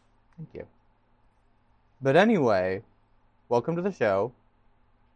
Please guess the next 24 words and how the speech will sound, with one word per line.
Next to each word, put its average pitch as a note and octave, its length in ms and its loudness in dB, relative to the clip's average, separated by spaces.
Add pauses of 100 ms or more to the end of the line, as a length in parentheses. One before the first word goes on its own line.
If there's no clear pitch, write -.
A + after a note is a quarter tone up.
(140)
Uh, G#2 420 2 (1600)
for, D3 420 4 (140)
again, C3 360 2
for C#3 240 2
the B2+ 140 -2
foreseeable B2 600 -4
future, G2+ 640 -4 (380)
uh, G2+ 200 -2 (120)
Laser D#3 260 2
will D#3 200 6
reveal, A#2+ 520 2 (420)
again, A2 280 -6
some G#2+ 160 -10
stuff G#2+ 260 -4 (440)
during A2+ 180 -4
the A#2+ 60 -4
mid-roll, G#2 460 -2 (1040)
but A2 340 2 (720)
all A#2+ 240 8
I B2+ 100 10
will B2+ 200 0
say A2 420 -2
is G2+ 320 -6
that G2+ 300 -4